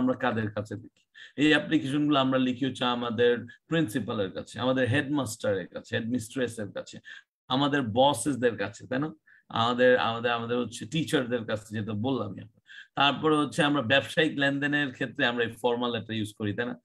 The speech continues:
অনেকে আছে না বিভিন্ন ধরনের ক্ষেত্রে যে ব্যবসায়িক লেনদেনে, হ্যাঁ, বিজনেস রিলেটেড কিছু লেটার আমাদের থাকে।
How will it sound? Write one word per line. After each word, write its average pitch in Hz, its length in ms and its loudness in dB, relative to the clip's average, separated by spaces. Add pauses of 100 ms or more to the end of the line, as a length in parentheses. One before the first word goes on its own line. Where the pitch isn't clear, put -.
(300)
অনেকে 131 260 2 (100)
আছে 135 200 -2
না 156 60 2 (100)
বিভিন্ন 127 260 2
ধরনের 131 260 0
ক্ষেত্রে 127 320 -4
যে 120 60 2 (100)
ব্যবসায়িক 120 440 -2
লেনদেনে, 110 380 -2
হ্যাঁ, 151 140 0 (100)
বিজনেস 120 320 -4 (100)
রিলেটেড 120 360 -2 (340)
কিছু 120 200 -4 (100)
লেটার 113 240 0 (100)
আমাদের 104 260 0 (100)
থাকে। - 220 -10